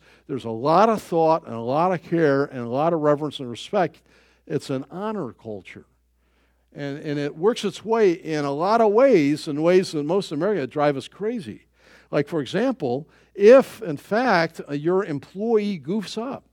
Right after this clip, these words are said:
you know, we get 'em in, we'll, I, I gotta talk to him like a Dutch uncle. Now, what, are you gonna redress this guy? And maybe there, it's a committee setting where there are the peers are there. Y-, there are, there are cultures, and particularly honor cult-, you don't do that kind of thing.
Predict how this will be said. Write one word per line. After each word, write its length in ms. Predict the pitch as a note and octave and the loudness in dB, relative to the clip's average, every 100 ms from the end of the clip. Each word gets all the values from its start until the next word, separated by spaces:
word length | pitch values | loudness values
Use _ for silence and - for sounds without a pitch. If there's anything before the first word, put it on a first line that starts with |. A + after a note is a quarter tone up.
| _ _ _ _ _ _ _ | _ _ _ _ _ _ _
you 140 | C#3+ F3 | -4 0
know, 160 | E3+ | 0
we 140 | D3+ D#3+ | 0 0
get 180 | D#3+ | 2
'em 120 | D#3+ D#3 | 2 0
in, 340 | E3 C#3 C3+ | -2 -4 -4
we'll, 160 | D3 - - | -4 -6 -6
I, 300 | A2 D#3+ F3 _ | -4 -4 -6 _
I 140 | D3 E3+ | -2 2
gotta 180 | E3+ | 2
talk 320 | - E3+ E3 - | 0 -4 -6 -4
to 80 | |
him 140 | D#3+ E3 | -6 -4
like 240 | D#3 C#3+ | -4 -2
a 80 | C#3 | -4
Dutch 500 | - D3 D#3+ - - - | -4 -4 -4 -10 -20 -16
uncle. 440 | C3+ C#3+ - G2 _ _ | -10 -10 -12 -18 _ _
Now, 140 | D#3 F#3 | -12 -10
what, 240 | F#3 C3 | -10 -10
are 20 | |
you 80 | G2+ | -10
gonna 240 | B2 B2 | -10 -8
redress 720 | G#2 C3+ F#3 D#3 D#3+ D#3+ - | -8 -4 -2 -2 -2 -2 -6
this 240 | C3+ F2+ - | -14 -16 -16
guy? 380 | A2 F2+ D2+ _ _ _ _ _ | -18 -18 -20 _ _ _ _ _
And 140 | C#3+ | -2
maybe 240 | D#3 A#3 A3+ | 2 4 4
there, 160 | F3 | 2
it's 200 | E3+ D#3 | 2 -2
a 120 | D#3+ B2+ | -6 -6
committee 480 | - C3 G3+ C4+ | -6 -2 0 0
setting 420 | F3 C3+ A2 G#2 A2+ | -4 -8 -8 -10 -10
where 100 | B2 | -6
there 160 | B2 | -6
are 80 | A#2+ | -6
the 100 | G#2+ | -10
peers 480 | - F#3+ A3+ A#3 - | -10 -8 -8 -8 -12
are 60 | |
there. 120 | G2 G2+ _ _ _ _ _ _ _ | -16 -18 _ _ _ _ _ _ _
Y-, 260 | D#3 B2 C3+ | -20 -18 -18
there 380 | C#3 C3+ D3 C3 | -12 -4 -4 -4
are, 140 | C3 C3 | -6 -4
there 200 | D3+ D#3 | -2 -2
are 60 | |
cultures, 580 | C3+ - B3 B3 B3+ G#3 | -4 -4 -4 -2 -6 -4
and 180 | D3+ C3+ | -6 -6
particularly 440 | E3+ D#3+ A3+ F#3 | -8 -10 -6 -6
honor 280 | F#3 G3+ A3 | -4 -2 -2
cult-, 240 | F#3 F#3+ E3+ | -2 -4 -4
you 220 | F3+ C4 | -4 -2
don't 400 | A#3 B3+ C#4 F3+ | 4 4 4 0
do 200 | G#3+ C4+ | -2 0
that 280 | A3 D3 - | -2 -4 -8
kind 220 | C3 G#2+ | -8 -8
of 100 | F#2+ | -10
thing. 280 | - E2+ | -14 -16